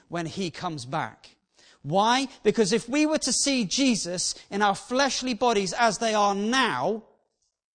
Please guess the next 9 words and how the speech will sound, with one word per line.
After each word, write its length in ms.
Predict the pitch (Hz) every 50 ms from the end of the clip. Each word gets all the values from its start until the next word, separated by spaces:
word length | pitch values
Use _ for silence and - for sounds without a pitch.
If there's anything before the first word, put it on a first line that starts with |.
| _ _ _ _ _ _ _ _ _ _ _ _ _
I'm 120 | 151 143
putting 260 | - - 196 185 170 175
my 220 | 175 175 180 180
own 140 | 170 170 165
words 360 | 185 185 170 156 135 - 135
into 240 | 131 120 - - 127
this 240 | 117 123 110 - -
now, 280 | 123 120 127 156 165
so 380 | 143 - 147 143 139 139 135